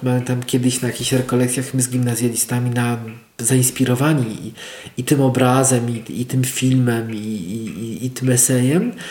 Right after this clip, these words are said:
zrobiliśmy diaporamę, która miała w jakiś sposób, e, w jakiś sposób być też taką, e, improwizacją na temat tego obrazu. E, mam nadzieję, że,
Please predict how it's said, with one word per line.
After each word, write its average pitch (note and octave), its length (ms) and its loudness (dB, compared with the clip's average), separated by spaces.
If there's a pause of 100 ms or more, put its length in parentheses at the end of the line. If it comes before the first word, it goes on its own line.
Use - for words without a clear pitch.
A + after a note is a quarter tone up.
(280)
zrobiliśmy F3+ 420 2
diaporamę, F#3 640 4 (160)
która - 240 -10
miała A2 240 -6
w - 20 -4
jakiś - 240 -6
sposób, A2 380 -2
e, - 80 -16 (1300)
w G#2 60 -12
jakiś A2 240 -6
sposób - 520 -8 (240)
być - 260 -6
też B2 180 -2
taką, G#2+ 420 -8 (880)
e, G#2 260 -8
improwizacją A#2+ 800 -2
na G2 100 -12
temat - 360 -14
tego - 220 -14
obrazu. - 360 -14 (800)
E, B2+ 40 2 (680)
mam F3+ 220 4
nadzieję, B2+ 520 4
że, A2+ 160 0